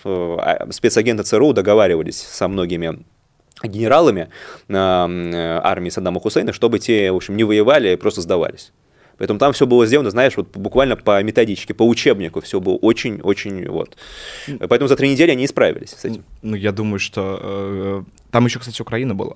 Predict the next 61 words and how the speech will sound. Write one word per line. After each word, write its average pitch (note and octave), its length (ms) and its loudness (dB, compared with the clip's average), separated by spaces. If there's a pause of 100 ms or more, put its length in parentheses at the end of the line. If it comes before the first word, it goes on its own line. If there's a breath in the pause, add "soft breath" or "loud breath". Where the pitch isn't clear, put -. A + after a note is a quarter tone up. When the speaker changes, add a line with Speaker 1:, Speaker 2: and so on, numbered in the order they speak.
(100)
Speaker 2:
То - 60 -20
есть, G#2+ 180 -18
ну, A2 200 -2
в F#2+ 60 -12
ходе G2+ 200 -4
уже F#2+ 160 -6
интервенции A2 480 -6
полицейские, G#2 480 -4
Speaker 1:
Уже, C#3 120 6
уже C3+ 260 6
после, C3+ 320 2
после, A#2+ 260 0
Speaker 2:
э, G#2+ 40 2
Speaker 1:
да, - 80 6
Speaker 2:
да. G#2+ 60 0
Speaker 1:
после B2+ 160 4
вторжения, D3+ 400 4
да, D#2 100 2
там F#2+ 140 -2
уже G2+ 140 -2
много G#2 220 0
стран G2+ 200 0
участвовало, C3 300 2
включая G#2 300 2
Украину, F#2 380 2
Speaker 2:
Вот. D#2+ 60 -8
Speaker 1:
конечно F#2+ 380 -4
же, - 80 -10
да. - 140 -2
Speaker 2:
А, G#2 440 -2 (180)
н-, C3 500 -2
я B2 160 4
думаю, B2+ 240 4
что, G#2+ 260 -2
конечно G2+ 460 -2
же, G2 80 -2
в F#2+ 160 -2
фе-, G#2+ 220 -4
в G2+ 40 -16
феврале, A2 420 2
начале G2 320 -4
марта G2+ 640 -2
Speaker 1:
У - 40 -10
нас G2+ 100 0
Speaker 2:
там G2 80 -2
Speaker 1:
таких G#2 180 -4
Speaker 2:
бы-, A#2+ 100 4
были A#2+ 280 4
определенные G2+ 580 0
договоренности G#2 720 2
с - 140 -8
определенной G#2 420 -2
частью A2+ 340 -4
украинского G#2 380 -4
Speaker 1:
А, A2 40 -2
Speaker 2:
истеблишмента, D#3+ 580 -2
но A2 80 0
я A2 40 -2
думаю, A#2+ 180 -2
что A#2 160 -4
украинский D3 220 2